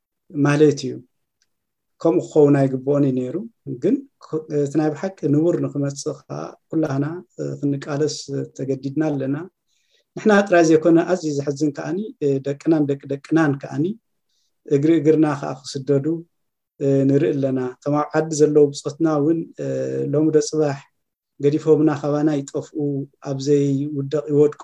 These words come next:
እናበሉ ከዓኒ መዓንጦም፣ እ፣ ሓቒፎም ከዓኒ፣ እ፣ ይኸዱ ከም ዘለዉ ከዓ ንፈልጥ ኢና። ስለዚ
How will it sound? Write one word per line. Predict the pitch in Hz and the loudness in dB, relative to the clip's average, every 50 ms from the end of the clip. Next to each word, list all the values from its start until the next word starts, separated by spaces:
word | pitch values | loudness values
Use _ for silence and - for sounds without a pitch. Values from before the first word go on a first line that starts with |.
| 170 160 | -2 0
እናበሉ | 147 143 143 143 139 147 151 147 | 0 0 0 0 -2 -2 -4 -6
ከዓኒ | - 151 151 160 170 180 196 214 _ _ _ _ _ _ _ _ _ _ _ _ - - | -10 -12 -8 -6 -4 -4 -6 -6 _ _ _ _ _ _ _ _ _ _ _ _ -8 -6
መዓንጦም፣ | 139 139 139 147 156 151 - 175 165 156 151 151 - 175 | -6 -4 -2 -2 -4 -2 -2 0 0 2 0 0 -2 -4
እ፣ | 160 139 139 135 135 131 135 135 135 139 139 | -6 -4 -4 -4 -4 -4 -6 -8 -8 -10 -12
ሓቒፎም | - - 139 143 151 139 - 156 139 131 | -10 -10 -10 -8 -8 -6 -4 -4 -4 -4
ከዓኒ፣ | 135 - 139 139 151 180 226 254 277 - | -4 -8 -8 -6 -6 -6 -6 -6 -8 -8
እ፣ | - 170 160 156 147 147 147 147 147 147 156 - - - - | -4 0 2 4 4 4 4 2 0 -2 -4 -8 -14 -10 -6
ይኸዱ | 160 139 143 175 175 165 | -4 -2 2 2 2 2
ከም | - - 165 160 | 2 2 2 2
ዘለዉ | 143 151 151 151 160 160 | 4 4 2 2 2 -2
ከዓ | 143 - - - | -2 -4 -4 -4
ንፈልጥ | 151 139 143 156 156 156 160 160 - - | -4 -4 0 0 0 0 0 -4 -6 -8
ኢና። | 135 123 - _ _ _ _ _ _ _ _ _ _ _ - | -16 -16 -16 _ _ _ _ _ _ _ _ _ _ _ -2
ስለዚ | 147 156 165 165 | 0 2 2 2